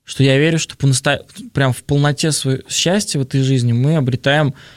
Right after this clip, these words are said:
имея отношение с Богом и живя по Его слову.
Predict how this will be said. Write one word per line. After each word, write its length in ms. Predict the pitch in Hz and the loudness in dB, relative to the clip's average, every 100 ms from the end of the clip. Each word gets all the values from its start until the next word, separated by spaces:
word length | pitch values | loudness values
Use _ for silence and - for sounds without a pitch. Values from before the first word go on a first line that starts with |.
| - _ | -20 _
имея 300 | 123 123 139 | 2 4 2
отношение 680 | 127 120 113 131 135 123 107 - _ _ _ _ _ _ | 0 -2 -2 -2 0 0 -2 -8 _ _ _ _ _ _
с 120 | - | -8
Богом 380 | 113 113 110 101 98 - _ _ _ _ _ | -2 -2 0 -2 -4 -16 _ _ _ _ _
и 120 | - 117 | -2 2
живя 300 | 117 127 131 | 4 4 2
по 160 | - | -2
Его 200 | 117 113 | -2 -2
слову. 500 | 113 - 120 127 180 | -4 -4 -4 -4 -8